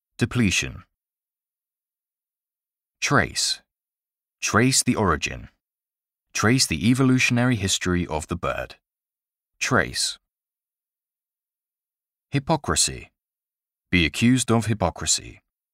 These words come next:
A touch of hypocrisy. Hypocrisy. Laborious. A laborious task. Laborious work hours. Laborious.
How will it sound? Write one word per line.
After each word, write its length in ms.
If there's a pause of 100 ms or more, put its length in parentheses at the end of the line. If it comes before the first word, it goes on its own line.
(500)
A 100
touch 420
of 180
hypocrisy. 720 (800)
Hypocrisy. 720 (2250)
Laborious. 880 (840)
A 80
laborious 680
task. 580 (880)
Laborious 580
work 320
hours. 540 (840)
Laborious. 800